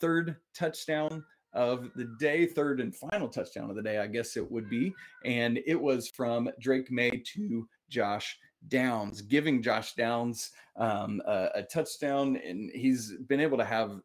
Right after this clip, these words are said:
so many in a few short games this season, and you love to see that. One of the big things that was important about this play is not the play itself, but what it came out of. Remember, we always gotta think about the context in which plays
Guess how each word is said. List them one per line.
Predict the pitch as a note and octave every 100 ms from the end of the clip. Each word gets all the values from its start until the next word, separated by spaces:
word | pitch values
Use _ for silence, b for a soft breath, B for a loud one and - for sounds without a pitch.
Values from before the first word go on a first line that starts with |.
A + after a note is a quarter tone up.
| -
so | - - D3
many | C3 C3 B2
in | A#2 A2
a |
few | G#2 - C#3
short | B2+ B2+ A#2+ F#2+
games | A2 A2
this | G#2 -
season, | G#2 G#2 G#2
and | G2+
you | G2+ G2
love | F#2+ G2+ G2 -
to | -
see | - F2+ G2 F#2+ B B B
that. | A2 G#2 - - B B B _ _ -
One | E3 A3+ D#4+
of |
the | G#3+
big | D3 B2+
things | C#3+ C3+ B2+
that | A2
was | A#2+
important | A#2+ A2 A#2+ A2+
about | G#2 A2
this | A2 -
play | - A2 A2+ A#2+ -
is | B2 A#2+
not | C#3+ D#3+
the | A#2
play | C3+
itself, | A2+ F#3+ F#3+ -
but | G#2+
what | A#2+ B2 A#2+
it | C3+ B2+
came | - B2 G2+ -
out | C3 C#3
of. | G#2
Remember, | G#2+ C3+ D3
we |
always | D3 D#3
gotta | - C3
think | D3+
about | C3+ C3
the | -
context | - D3+ C#3+ B2+ G#2 - - -
in | A2
which | A2+ - -
plays | A2+ F#2+ G2 G2